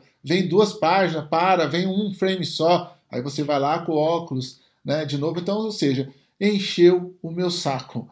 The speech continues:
A Tempestade, mas eu tinha que terminar de ler tudo, né? Vinte anos de gr-, de uma grande obra, então pa-, parabéns, Alan Moore, Kevin O'Neill, parabéns a você, leitor, que acompanhou esses vinte anos. Se você lê uma edição ou outra,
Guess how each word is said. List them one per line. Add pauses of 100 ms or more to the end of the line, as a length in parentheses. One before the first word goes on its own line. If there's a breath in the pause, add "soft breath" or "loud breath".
(120 soft breath)
A
Tempestade,
mas
eu
tinha
que
terminar
de
ler
tudo, (260 soft breath)
né? (160)
Vinte
anos (640)
de
gr-,
de
uma
grande
obra,
então (200)
pa-,
parabéns,
Alan
Moore,
Kevin
O'Neill, (220 loud breath)
parabéns
a
você,
leitor,
que
acompanhou
esses
vinte
anos. (260 soft breath)
Se
você
lê
uma
edição
ou
outra,